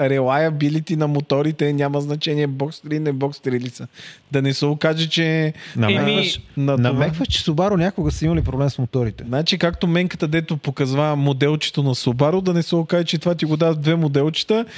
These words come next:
Speaker 1: едното как лети, другото как е счупено на земята.
Speaker 2: Не, между другото, Subaru може да са имали някакви проблеми с бензиновите мотори, но Subaru отидоха на съвсем друго ниво с дизеловите.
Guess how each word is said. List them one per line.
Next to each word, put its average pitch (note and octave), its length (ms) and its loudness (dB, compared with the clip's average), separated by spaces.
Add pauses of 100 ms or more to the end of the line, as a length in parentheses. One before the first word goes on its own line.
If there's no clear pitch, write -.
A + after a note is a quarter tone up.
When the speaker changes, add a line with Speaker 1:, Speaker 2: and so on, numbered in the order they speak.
(160)
Speaker 1:
едното E3+ 360 2
как F3+ 240 0
лети, E3 240 2
другото F3+ 380 2
как F3 220 0
е F#3 40 2
счупено E3+ 440 0
на E3 120 2
земята. E3 460 0
Speaker 2:
Не, B2+ 60 0
между G2+ 220 0
другото, B2+ 280 -4
Subaru B2 420 -2
може C#3 240 -2
да D3 60 -8
са - 140 -6
имали C3 240 0
някакви A2+ 280 -4
проблеми G#2+ 340 -2
с G2 40 -2
бензиновите G2 580 -4
мотори, G#2+ 400 -4
но G#2+ 100 -4
Subaru G2 340 -4
отидоха A2 420 -6
на G2 80 -6
съвсем - 360 -6
друго G#2 180 -4
ниво F#2+ 200 -6
с F2 40 -10
дизеловите. E2+ 520 -12